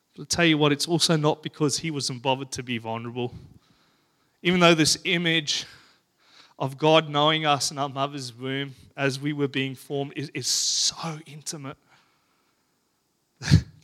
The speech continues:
There's another picture which just, it, it blows my mind. It's an image that we celebrate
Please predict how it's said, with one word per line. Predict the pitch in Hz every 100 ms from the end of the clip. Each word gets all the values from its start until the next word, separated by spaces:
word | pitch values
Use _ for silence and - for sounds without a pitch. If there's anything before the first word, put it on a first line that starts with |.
| -
There's | 202
another | 165 165 180 190
picture | - 165 - 156
which | 143 143 - - _ _ _ _ _ _ _ _ _ _ _ _
just, | - - -
it, | 175 -
it | 151
blows | 185 196 175
my | 170
mind. | 160 160 160 139 - - _ _ _ _ _ _ _ _ _ _ _ _ _ _ _ _
It's | - 196 -
an | 220
image | 208 214 208
that | - 190
we | 180
celebrate | 170 - 175 180 156 160 156